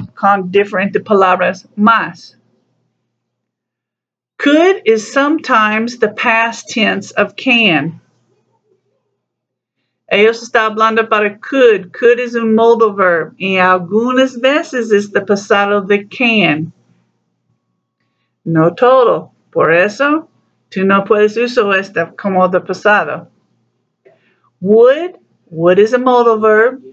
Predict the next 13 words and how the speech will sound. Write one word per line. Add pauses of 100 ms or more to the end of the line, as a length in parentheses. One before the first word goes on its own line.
(180)
is
sometimes
the
past
tense
of
will. (1900)
Ok,
entonces (200)
es
la
misma
cosa.